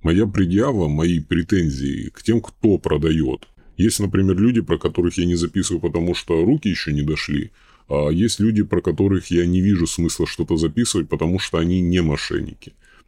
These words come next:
Пусть их методы и отличаются от моих, и я знаю, что они не сработают, а, но это все-таки авторские курсы, я их изучал, покупал, потому что на просторах интернета выдавала чушь под видом, а, сливов.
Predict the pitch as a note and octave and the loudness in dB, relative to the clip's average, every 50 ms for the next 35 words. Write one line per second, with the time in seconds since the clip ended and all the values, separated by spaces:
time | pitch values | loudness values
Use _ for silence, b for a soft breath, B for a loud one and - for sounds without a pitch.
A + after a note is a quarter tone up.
0 | b _ - A#2 A#2+ - - G#2 - G#2+ G2+ G#2 G2 - G2 E2+ E2 F2 E2+ E2 | b _ -2 0 0 0 0 -2 0 0 2 2 2 2 0 0 2 2 0 0
1 | D2+ - E2 D#2+ - - B2+ B2+ B2 A2 - - G#2+ F#2 - - F#2 F#2+ F#2 F2+ | 0 -2 -4 -4 -4 -2 -2 0 0 0 0 -2 -2 -2 -2 0 0 2 2 2
2 | F2 D#2+ - - E2 D#2 D#2+ E2 D#2+ E2 F#2 F#2 F2+ E2+ - - - - D2+ D2 | 0 -2 -2 -4 -2 0 0 0 0 0 0 0 0 0 -2 -4 -4 -2 -2 0
3 | D2 D2+ D#2 E2 D#2+ E2 E2+ F2 D#2+ - - D#2+ D2+ D#2 D#2+ G2+ C#3 C#3+ - - | 0 0 -2 -2 -2 0 0 -2 -2 -2 -2 -2 -2 0 0 0 0 0 0 0
4 | E2+ D#2 D2+ D2+ - b b b b b b b b b b E2 E2 E2+ E2+ E2+ | 0 0 -2 -4 -10 b b b b b b b b b b -4 -2 0 0 0
5 | E2+ F2+ F#2+ G#2 G#2+ G#2 A#2+ A#2 A#2 A2 G2 - - A2 - A2 - - A2+ G#2+ | 0 2 2 2 2 2 2 2 2 2 0 -2 -2 -2 -2 -2 -2 0 2 2
6 | G#2 G#2 G2+ G2 G2 F#2 - - F2 D#2 - - - D#2 - - C3+ D3 B2 - | 2 4 4 2 2 0 0 -2 -4 -4 -4 -4 -4 -2 0 0 0 0 0 -2
7 | - F#2+ E2+ E2+ E2 - - E2+ D#2 D#2+ D#2 - - - G2+ A#2 A#2 G#2 G2 - | 0 0 2 2 2 0 0 -2 0 0 -2 -2 0 0 0 2 0 0 0 -2
8 | E2+ - E2+ D#2 - - G#2+ A#2 G#2+ G2+ G2 E2 F#2+ F2+ F2 E2+ - - - E2+ | -2 -2 -4 -4 0 0 0 0 0 0 -2 0 0 0 0 0 -2 -2 -2 -2
9 | E2 E2 D#2 - E2+ D#2+ - - F#2 E2 D#2+ - - E2+ D#2+ - F2 E2 E2+ E2+ | -2 -2 -2 -2 -2 -2 0 0 0 0 0 0 -2 -4 -2 -2 0 0 2 2
10 | E2 D#2+ D2 - D2+ D#2 D2 D2 D2+ D2 C#2+ D2+ D2 D#2 D2+ D2+ D2+ D2+ D#2 - | 0 0 -2 -2 -2 -2 -2 -2 -2 -2 -2 -2 -2 0 0 0 0 0 -2 -2
11 | - - E2 D#2+ - - - - D2 D#2+ D#2+ E2 D2+ D2+ D2 D2+ D2+ - b b | -4 -4 -4 -4 -6 -4 -4 -4 -2 0 0 0 0 -2 -2 -4 -4 -6 b b
12 | b b b - D#2+ D2 - - E2+ F2 E2+ D#2+ D2 D2+ D2+ - b | b b b -8 -6 -4 -4 -2 -2 0 0 0 0 -2 -2 -4 b